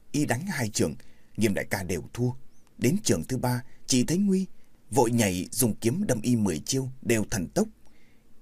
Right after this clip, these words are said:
Y tránh né dễ dàng và không trả đòn." Đào Kỳ ngơ ngác: "Không lẽ trên đời này có người trưởng lực còn mạnh hơn Nghiêm đại ca nữa sao?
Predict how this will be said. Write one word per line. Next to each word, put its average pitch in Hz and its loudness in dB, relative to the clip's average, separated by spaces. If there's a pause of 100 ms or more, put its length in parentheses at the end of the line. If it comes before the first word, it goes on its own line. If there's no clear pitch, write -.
(120)
Y 113 4
tránh 135 -2
né 123 -4
dễ - 4
dàng 92 4 (500)
và 113 4
không 196 0
trả 85 0
đòn." 82 -2 (1120)
Đào 110 -2
Kỳ 95 4
ngơ 156 -2
ngác: 202 -8 (840)
"Không 95 -2
lẽ - -6 (280)
trên 151 2
đời 104 6
này 90 -2
có - -6
người 160 2
trưởng 87 2
lực 92 0 (220)
còn 107 0
mạnh 104 -2
hơn 131 0
Nghiêm 143 -2
đại - -4
ca 101 -4
nữa 101 -2
sao? 127 2